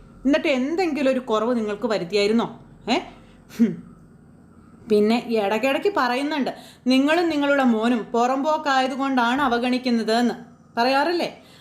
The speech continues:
അപ്പോഴും സ്വന്തം സ്വഭാവത്തെപ്പറ്റി നിങ്ങൾ ആരും ഒരു തവണയെങ്കിലും ചിന്തിച്ചിട്ടുണ്ടോ എന്ന് ചോദിച്ചു നയന. "നിങ്ങൾ ചെയ്ത കർമ്മം എന്താണെന്ന് നിങ്ങളൊന്ന് ആലോചിച്ചിട്ടുണ്ടോ?" എന്ന് ചോദിച്ചു. അന്നേരം "നീ കൂടുതലേ വാചക കസർത്തൊന്നും നടത്തണ്ട" എന്ന് പറഞ്ഞ നവ്യ നയനയോട്. "ഇക്കാര്യത്തിലേ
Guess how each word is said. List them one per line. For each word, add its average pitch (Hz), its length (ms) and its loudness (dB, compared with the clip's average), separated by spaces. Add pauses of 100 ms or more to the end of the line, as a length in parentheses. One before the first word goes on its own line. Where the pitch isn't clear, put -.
(160)
അപ്പോഴും 285 440 0
സ്വന്തം 294 500 0
സ്വഭാവത്തെപ്പറ്റി 254 920 -2
നിങ്ങൾ 269 320 2
ആരും 240 260 0 (180)
ഒരു 392 200 0 (180)
തവണയെങ്കിലും 262 580 -2
ചിന്തിച്ചിട്ടുണ്ടോ 240 640 -2
എന്ന് 214 120 0
ചോദിച്ചു 196 180 -2
നയന. 202 360 0 (580)
"നിങ്ങൾ 294 400 4
ചെയ്ത 277 300 2
കർമ്മം 277 720 0
എന്താണെന്ന് 254 680 2
നിങ്ങളൊന്ന് 311 360 2
ആലോചിച്ചിട്ടുണ്ടോ?" 254 840 0
എന്ന് 233 140 4
ചോദിച്ചു. 185 320 -2 (220)
അന്നേരം 240 420 2 (240)
"നീ 370 100 0 (160)
കൂടുതലേ 233 460 2
വാചക 254 500 -2
കസർത്തൊന്നും 226 580 -6
നടത്തണ്ട" 202 380 -2
എന്ന് 196 180 -2
പറഞ്ഞ 185 220 -4
നവ്യ 202 340 0
നയനയോട്. 190 460 0 (360)
"ഇക്കാര്യത്തിലേ 285 720 -2